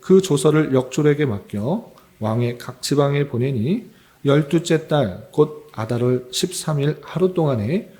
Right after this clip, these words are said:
모든 유다인을 죽-, 젊은이, 늙은이, 어린이,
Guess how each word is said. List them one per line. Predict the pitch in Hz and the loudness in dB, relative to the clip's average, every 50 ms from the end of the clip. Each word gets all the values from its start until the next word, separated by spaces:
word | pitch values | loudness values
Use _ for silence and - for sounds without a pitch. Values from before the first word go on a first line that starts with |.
| - - - _ _ | -20 -20 -20 _ _
모든 | - 127 135 147 156 170 180 185 190 190 196 190 196 190 185 175 | 0 2 4 6 8 10 10 10 10 8 6 6 4 4 4 4
유다인을 | 156 151 156 156 151 151 151 156 156 160 196 240 - - - _ _ _ _ _ - | 2 2 2 2 2 2 2 2 2 0 0 -2 -4 -14 -20 _ _ _ _ _ -18
죽-, | - - - - - - | -16 -16 -16 -16 -16 -14
젊은이, | - - 117 117 120 120 113 113 113 107 110 113 120 - - | -6 -2 0 0 0 0 0 0 0 -2 -2 -4 -6 -6 -2
늙은이, | 156 143 143 143 147 147 143 143 147 147 151 151 156 - - - - | 2 2 2 4 2 2 2 2 2 2 0 -2 -4 -10 -18 -12 -6
어린이, | 117 113 123 123 120 120 123 123 120 123 123 | -2 0 2 2 2 2 2 0 0 -2 -4